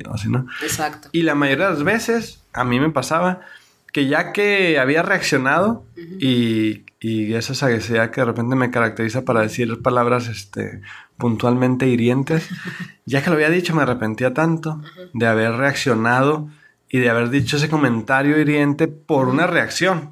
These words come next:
Speaker 1: O sea,
Speaker 2: Ujú.
Speaker 1: porque era algo que si yo no hubiera reaccionado ante algo que había pensado yo como un ataque, nunca lo hubiera dicho, ¿no?
Speaker 2: Ujú.
Speaker 1: O sea, era más como, te lo estoy diciendo porque me estás atacando y me tengo que
Speaker 2: Ujú.
Speaker 1: defender,
Speaker 2: Ujú.
Speaker 1: más que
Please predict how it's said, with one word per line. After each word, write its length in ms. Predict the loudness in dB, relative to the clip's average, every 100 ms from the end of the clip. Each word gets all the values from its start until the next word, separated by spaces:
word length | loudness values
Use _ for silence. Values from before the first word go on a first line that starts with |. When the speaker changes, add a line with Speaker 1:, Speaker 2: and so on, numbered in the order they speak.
| -12
Speaker 1:
O 40 |
sea, 120 | -6 -6
Speaker 2:
Ujú. 60 |
Speaker 1:
porque 200 | -6 -4
era 100 | 0
algo 220 | 2 0 0
que 100 | -4
si 160 | -2
yo 100 | 0
no 80 | 2
hubiera 200 | 2 2
reaccionado 640 | 0 -2 -2 -2 0 2 2
ante 260 | 0 0
algo 340 | 0 2 -2 0
que 80 | 0
había 260 | 2 -2 -2
pensado 400 | -6 -2 0 2
yo 120 | 0
como 180 | 0 0
un 60 | 0
ataque, 440 | 0 -2 -2 -4 -10 -20 _ _ _ _ -4
nunca 300 | 0 2 2
lo 60 |
hubiera 180 | 2 2
dicho, 320 | 2 0 -2
¿no? 260 | -4 -6 -10 -12
Speaker 2:
Ujú. 180 | -10 -8
Speaker 1:
O 60 | -6
sea, 120 | 0
era 180 | 0 2
más 280 | 2 0
como, 400 | 0 0 0 -2 -10 -20 -14
te 120 | -2
lo 40 | -2
estoy 220 | 0 0
diciendo 300 | 0 0 0
porque 160 | 0 0
me 60 |
estás 160 | 0 -4
atacando 440 | -2 -2 0 0
y 40 | 0
me 80 | 0
tengo 200 | 0 0
que 60 |
Speaker 2:
Ujú. 60 | 0
Speaker 1:
defender, 360 | 0 0 0 0
Speaker 2:
Ujú. 300 | -6 -8 -4
Speaker 1:
más 520 | 0 2 0 -2 -8
que 340 | -2 0 0